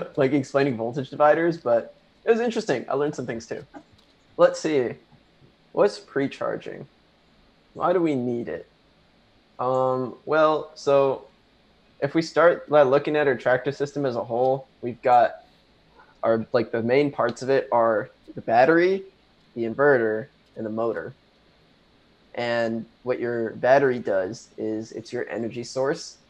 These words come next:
provides you with a D C output current.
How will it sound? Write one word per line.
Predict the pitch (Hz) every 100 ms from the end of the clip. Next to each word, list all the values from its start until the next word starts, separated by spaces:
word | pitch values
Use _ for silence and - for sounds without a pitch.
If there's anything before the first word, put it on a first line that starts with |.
| _ _ _
provides | - 113 120 123 117
you | 127
with | 120 117 - _ _ _ _ _ _ _ _ _ -
a | 107
D | - 120
C | 123 - 127 131
output | 117 120 - 127
current. | - 143 156